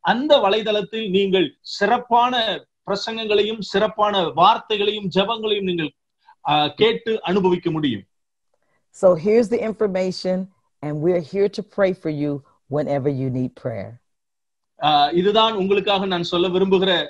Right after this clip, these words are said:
Speaker 1: நல்ல செய்தி. ஆ, அது மட்டுமல்ல, உங்களுக்காக நாங்கள் ஜெபிக்க விரும்புகிறோம், உங்களுக்கு நாங்கள் ஊழியம் செய்ய விரும்புகிறோம்.
Speaker 2: Thank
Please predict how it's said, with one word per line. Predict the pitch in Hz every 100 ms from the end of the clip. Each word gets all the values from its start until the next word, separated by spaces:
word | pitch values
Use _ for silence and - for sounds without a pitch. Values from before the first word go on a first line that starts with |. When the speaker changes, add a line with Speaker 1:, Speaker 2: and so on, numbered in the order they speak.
| -
Speaker 1:
நல்ல | 143 175
செய்தி. | 175 175 185 202 202 - _ _
ஆ, | 135 143
அது | 151 190
மட்டுமல்ல, | 202 - 233 233 247 226
உங்களுக்காக | 180 202 190 208 185 196
நாங்கள் | 175 175 147
ஜெபிக்க | 170 214 214
விரும்புகிறோம், | 202 190 185 190 190 190
உங்களுக்கு | - 156 170 160
நாங்கள் | 147 151
ஊழியம் | 185 247 220
செய்ய | - 151
விரும்புகிறோம். | 135 117 107 107 _ _ _ _
Speaker 2:
Thank | 202 220